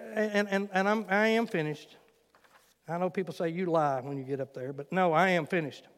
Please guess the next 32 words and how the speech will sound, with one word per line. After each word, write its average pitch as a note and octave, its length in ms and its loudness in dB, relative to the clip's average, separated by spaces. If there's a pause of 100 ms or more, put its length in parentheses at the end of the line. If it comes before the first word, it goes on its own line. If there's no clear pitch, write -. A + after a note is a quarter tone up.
(920)
Let G3+ 80 0
me B3+ 60 4
read B3+ 240 4
a, F#3+ 80 2 (340)
a E3+ 100 0
quote A3 360 0
thing D#3+ 240 0
here, D#3+ 260 -2
and E3 160 0
this G#3 160 -2
is G3 80 -8
by E3+ 160 2
John E3+ 320 0
Piper. C3+ 460 -2
I, F#3 120 -6 (100)
I G3 40 -2
like G3+ 220 2
some G3 160 -2
of E3 80 -6
the F3 40 0
things E3 140 -2
John D3+ 220 0
Piper C3+ 240 -6
does, C3+ 160 -10
some C#3 160 -14
things C3 220 -12
I B2+ 60 -12
don't A2+ 200 -18
like G#2+ 140 -20
what A2 100 -20
he G2+ 60 -20
does. G2 140 -20